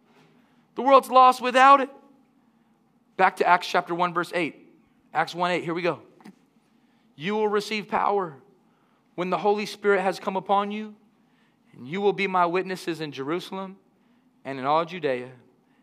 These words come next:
and Samaria and to the end of the earth." Let me highlight that la-, last part. We just, we just spent some time at the top. Let's spend some time at the bottom.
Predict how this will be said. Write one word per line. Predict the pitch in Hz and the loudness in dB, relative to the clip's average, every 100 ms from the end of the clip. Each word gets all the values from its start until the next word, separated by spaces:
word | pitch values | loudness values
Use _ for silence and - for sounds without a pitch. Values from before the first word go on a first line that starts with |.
| - | -14
and | 143 160 | -10 -10
Samaria | - 151 135 127 123 120 _ - | -8 -8 -8 -8 -12 -14 _ -14
and | 160 165 | -12 -10
to | 151 | -6
the | 147 | -6
end | 139 147 151 | -6 -10 -10
of | 143 131 123 117 | -8 -6 -8 -10
the | 123 117 127 | -12 -10 -6
earth." | 127 120 | -6 -6
Let | 127 147 | -10 -8
me | |
highlight | 143 135 131 117 | -4 -4 -4 -8
that | 117 110 | -10 -8
la-, | 117 - | -10 -8
last | 113 104 - | -8 -8 -12
part. | 101 - _ _ 127 | -14 -14 _ _ -16
We | |
just, | 127 139 - _ _ _ - | -12 -14 -14 _ _ _ -14
we | 143 | -6
just | 185 | -6
spent | - 190 | -4 -6
some | 185 | -6
time | 160 180 180 | -2 0 0
at | 147 | -6
the | |
top. | - 185 143 135 | -2 2 2 -2
Let's | 135 | -10
spend | 160 151 | -10 -12
some | 151 | -6
time | 156 151 | -4 -4
at | 143 | -4
the | |
bottom. | 139 131 95 | -2 -4 -4